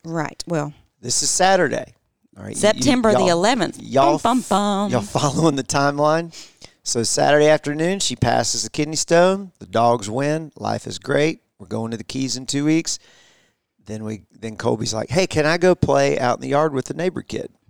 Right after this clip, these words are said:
Speaker 1: Sure.
Speaker 2: "Yeah, man, go play." He goes out. I don't know. We, he goes out at, like, seven, like, ten. He's not home. We live on a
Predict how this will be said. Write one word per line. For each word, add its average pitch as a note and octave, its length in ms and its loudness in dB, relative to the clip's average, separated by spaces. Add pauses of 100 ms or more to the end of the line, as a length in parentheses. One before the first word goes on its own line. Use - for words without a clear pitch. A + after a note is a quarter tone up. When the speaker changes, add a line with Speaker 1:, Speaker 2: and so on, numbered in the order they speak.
(140)
Speaker 1:
Sure. A4+ 280 -2
Speaker 2:
"Yeah, F4+ 220 0
man, - 200 -4
go - 160 0
play." - 380 0 (280)
He A2 80 -20
goes A#2+ 300 0
out. D3+ 440 2 (180)
I A2 100 -10
don't G#2+ 180 -8
know. G2+ 320 -12 (100)
We, - 200 -14 (500)
he A2+ 140 -12
goes A2+ 220 -4
out A2+ 140 -4
at, A2 60 -8
like, A2 160 -6
seven, C3+ 520 2
like, - 260 -8
ten. C#3+ 320 2
He's B2 160 -4
not A#2 220 -4
home. A2 420 -8
We B2+ 120 -8
live A2 180 -8
on F#2+ 100 -14
a - 60 -16